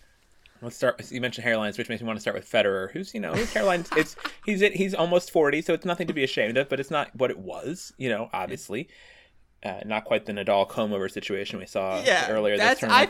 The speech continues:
Speaker 1: That
Speaker 2: feel,
Speaker 1: was, yeah.
Speaker 2: I always say, for me, because it's the next gener, when Medvedev shaves his head, I'll shave mine, because I'm like, "That's a fair, we can ride this out together." But <laughs> Nadal's inching towards that territory. The last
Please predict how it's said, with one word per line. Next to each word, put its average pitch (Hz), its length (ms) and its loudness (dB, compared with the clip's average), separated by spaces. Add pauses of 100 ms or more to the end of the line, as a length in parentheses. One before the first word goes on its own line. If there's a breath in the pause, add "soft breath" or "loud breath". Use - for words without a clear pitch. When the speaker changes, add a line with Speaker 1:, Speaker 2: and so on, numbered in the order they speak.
Speaker 1:
That 247 80 6
Speaker 2:
feel, 277 140 6
Speaker 1:
was, - 240 -10 (120)
yeah. 95 240 -8 (160)
Speaker 2:
I 254 200 8
always 277 240 2
say, 220 260 -2
for 202 220 -6
me, 175 240 -6
because 160 340 -6
it's 139 140 -12
the 143 60 -12
next 135 300 -6
gener, 135 320 -4
when 127 200 -4
Medvedev 147 460 0
shaves 135 340 -4
his 131 220 -4
head, 135 180 -2
I'll 123 120 0
shave 120 300 -8
mine, 117 420 -4
because 127 240 -10
I'm 120 120 -6
like, 113 180 -8
"That's 120 240 -6
a 117 60 -8
fair, 113 440 -4
we 117 140 -8
can 123 140 -10
ride 113 240 -4
this 113 160 -10
out 110 180 -6
together." 117 500 -4 (460 loud breath)
But 135 320 2 (180 loud breath)
<laughs> - 140 -20
Nadal's 180 600 6 (180)
inching 180 340 -2
towards 143 300 -4
that 131 240 0
territory. 131 400 -4
The 156 160 -2
last 170 500 2